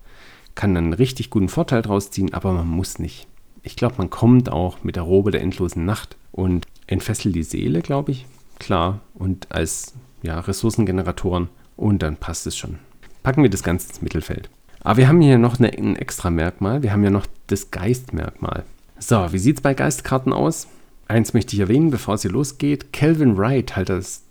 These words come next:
Deckbauoption Geistkarten der Stufe null bis drei. Also für ihn vielleicht extra interessant. Geistmerkmal haben dann viele Wächterkarten und ein paar überlebenden Karten, aber viele Wächterkarten. Ähm, die kosten meist zwischen null und zwei Ressourcen.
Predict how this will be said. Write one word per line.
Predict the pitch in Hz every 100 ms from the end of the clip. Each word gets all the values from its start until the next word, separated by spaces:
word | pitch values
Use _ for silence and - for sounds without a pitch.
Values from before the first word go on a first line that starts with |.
| -
Deckbauoption | 135 131 123 117 92 - - 113 107
Geistkarten | - 98 131 - 117 - 107
der |
Stufe | 98 113 101
null | 104 104
bis | 113 -
drei. | 127 117
Also | - 92
für | 101
ihn | 87 127 147 147 - -
vielleicht | - 90 - - - -
extra | 123 - -
interessant. | 123 131 131 131 147 185 - - - - -
Geistmerkmal | 101 160 - - - 110 120 127 104 101 131 120
haben | 113 104
dann | 92
viele | 90 - 135 147 101
Wächterkarten | 104 - 131 - 131 - 160 160 - - - -
und | 135 165 -
ein | 113
paar | - 92 98 107
überlebenden | - 104 92 101 123 131
Karten, | - 127 147 127
aber | 92
viele | 92 - 113 80
Wächterkarten. | 90 - - 123 - 160 - - - _
Ähm, | 113 113 123 127 127
die | 139
kosten | 196 190 127
meist | 107 131 127
zwischen | 113 - 98
null | 101 127
und | 110
zwei | - 82
Ressourcen. | 98 - 123 127 156 165